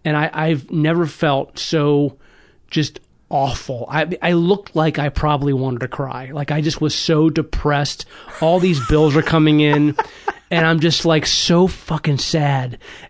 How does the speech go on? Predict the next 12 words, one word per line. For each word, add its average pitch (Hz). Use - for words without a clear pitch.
And 160
I 147
walk 160
into 185
his 151
office, 139
and 147
he's 160
in 175
there 147
looking 156
at 135